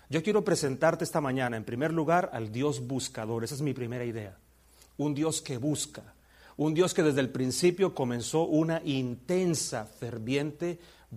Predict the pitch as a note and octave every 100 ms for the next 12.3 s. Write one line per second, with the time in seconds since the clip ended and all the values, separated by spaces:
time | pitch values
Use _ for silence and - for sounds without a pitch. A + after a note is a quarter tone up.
0 | F#2+ D3 C3 - - G#2+ - - _ _
1 | - - - D3 C#3 F3+ F3 E3 C#3+ D#3+
2 | D3+ C3 D3+ F#3 - B2 A#2+ C#3+ C3+ C#3
3 | D3+ - D#3 G3+ G3+ E3 G3+ E3 - -
4 | - - C#3 C#3 C3 A2 E3+ E3+ E3 F#3+
5 | G3 D#3+ D3 C#3+ C#3+ C#3+ E3 E3+ G#2 -
6 | - _ - - - D3 D3+ D#3+ C#3 F3+
7 | F#3 G3 G#3+ G3+ E3 F3+ F#3 E3+ D3 C#3
8 | E3 F#3 F#3 D3+ D3 C3+ C3 E3 F3 G#3
9 | F#3+ C#3 A#2 - _ _ _ - C#3 D#3
10 | G3+ G#3+ A3 F#3+ D#3+ D#3+ C3+ B2+ E3 A#3
11 | A3 A#3+ G#3 A3+ D4 C4+ G#3 F#3 E3 C#3+
12 | B2+ A2+ -